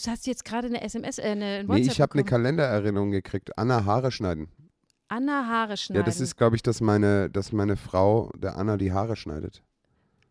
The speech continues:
Speaker 1: Aha.
Speaker 2: Ja.
Speaker 1: Okay.
Speaker 2: Ist
Speaker 1: Bei ihr
Speaker 2: nicht
Speaker 1: zu Hause?
Speaker 2: wichtig. Du hast
Speaker 1: Mhm.
Speaker 2: nur gefragt, deswegen
Speaker 1: Ja.
Speaker 2: sag ich's dir.
Speaker 1: Okay. Du, ähm,
Speaker 2: Ja.
Speaker 1: ich möchte gerne heute, äh,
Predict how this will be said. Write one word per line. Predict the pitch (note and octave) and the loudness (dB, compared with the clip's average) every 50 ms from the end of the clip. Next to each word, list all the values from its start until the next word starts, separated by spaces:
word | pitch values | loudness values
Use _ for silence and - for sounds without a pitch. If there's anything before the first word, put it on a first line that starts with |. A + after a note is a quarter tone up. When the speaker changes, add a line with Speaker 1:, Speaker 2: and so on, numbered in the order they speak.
| _ _ _ _ - | _ _ _ _ -12
Speaker 1:
Aha. | G3 F3 F3+ F#3 F#3 - _ _ - | -10 -8 -8 -8 -10 -12 _ _ -2
Speaker 2:
Ja. | F#2+ F2+ F#2+ G#2+ G#2+ _ _ _ _ _ | 0 0 0 -2 -4 _ _ _ _ _
Speaker 1:
Okay. | - A#3+ - G#3+ A#3 C4+ - _ _ _ _ _ _ - | -10 -10 -8 -8 -10 -10 -12 _ _ _ _ _ _ -8
Speaker 2:
Ist | - | -4
Speaker 1:
Bei | G#3+ | -2
ihr | - A#2 | 2 2
Speaker 2:
nicht | B2 - | 2 4
Speaker 1:
zu | - | 6
Hause? | D#3+ F3+ A3+ G#3+ | 4 4 4 4
Speaker 2:
wichtig. | A#2 G2+ G2+ - _ _ _ - | 0 0 0 -2 _ _ _ 2
Du | - A2 | 6 6
hast | G#2+ G2+ A#2 | 6 6 6
Speaker 1:
Mhm. | A#2+ | 6
Speaker 2:
nur | A#2+ | 6
gefragt, | A#2+ A#2 - - A#2 A#2 A#2 - - | 6 6 4 4 0 0 0 0 -4
deswegen | G2 - G#2 G#2+ G2 | -4 0 0 2 2
Speaker 1:
Ja. | G2 | 4
Speaker 2:
sag | G#2+ A2+ A2+ | 2 2 0
ich's | G#2 - | -2 -2
dir. | - F#2 F#2 - - - - - - | -2 -2 -2 -2 -4 -12 -14 -8 -4
Speaker 1:
Okay. | - C#4 - A#3 G3 - - - - - - - - | -2 2 2 2 0 0 -6 -20 -18 -20 -18 -4 2
Du, | - F4 E4+ C#4 - - | 4 4 6 4 4 6
ähm, | - C4 B3+ C4 C4 C4 C#4 D4 D#4 D#4 D#4 D#4 D#4 - _ _ - | 6 8 8 8 8 8 8 8 8 8 8 6 4 2 _ _ 6
Speaker 2:
Ja. | A#2 G2+ E2 - _ _ _ _ _ _ _ - - - - - | 6 8 6 6 _ _ _ _ _ _ _ -16 -14 -12 -4 0
Speaker 1:
ich | C#4+ C#4+ - | 0 2 4
möchte | D#4+ F#4+ G#4 - - D#4 B3 | 4 4 4 4 2 2 4
gerne | C4 B3 B3 C4 C#4 A#3+ A#3 | 4 6 6 6 6 6 6
heute, | A3+ B3 B3+ - C#4 C4+ C4 B3+ - - - _ _ _ _ _ | 6 4 4 4 4 4 4 4 2 -2 -6 _ _ _ _ _
äh, | - F#3+ F3+ D3+ | -6 -4 -4 -4